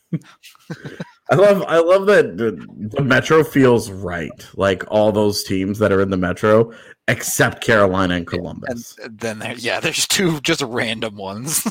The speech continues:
Speaker 2: <laughs> that is like, "Wait a minute."
Speaker 1: Like, uh, when I think of, like, I don't know, when I just think of, like, Metropolitan, uh, I'm like, Detroit, Detroit and Boston would be better fits there.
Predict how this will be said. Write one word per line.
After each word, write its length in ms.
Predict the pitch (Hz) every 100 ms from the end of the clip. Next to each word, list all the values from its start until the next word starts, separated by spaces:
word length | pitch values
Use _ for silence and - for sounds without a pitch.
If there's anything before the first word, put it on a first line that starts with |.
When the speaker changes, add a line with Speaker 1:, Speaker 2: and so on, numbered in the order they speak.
| -
Speaker 2:
<laughs> 180 | _ -
that 160 | 131 123
is 160 | 117 113
like, 200 | 101 -
"Wait 200 | 123 107
a 40 |
minute." 380 | 101 98 104 - - - - -
Speaker 1:
Like, 380 | 127 123 - - 55 58 62 92
uh, 80 | 107 101 87 71 - _ - _ _ _ _ _ _ - 104
when 160 | 117
I 100 | 123
think 220 | 117 139
of, 120 | 135 113
like, 280 | 107 101 - - - -
I 80 | -
don't 140 | 85 80
know, 200 | 82 95
when 140 | - 95
I 40 |
just 160 | 92 -
think 140 | 113
of, 100 | 101
like, 220 | 92 92
Metropolitan, 1400 | 82 85 87 95 98 92 - 87 - 90 87 87 104 104 107 _ _ _ _ _ _ _ _ _ _ _ _ -
uh, 80 | - - - - _ -
I'm 160 | 107 104
like, 240 | 98 - - 90 55 - 127 123
Detroit, 600 | 120 - 165 165 - 104
Detroit 340 | 117 131 147
and 120 | 113 101
Boston 440 | 90 87 - 82
would 140 | 90
be 100 | -
better 260 | 82 78 85
fits 340 | - - -
there. 280 | - - 92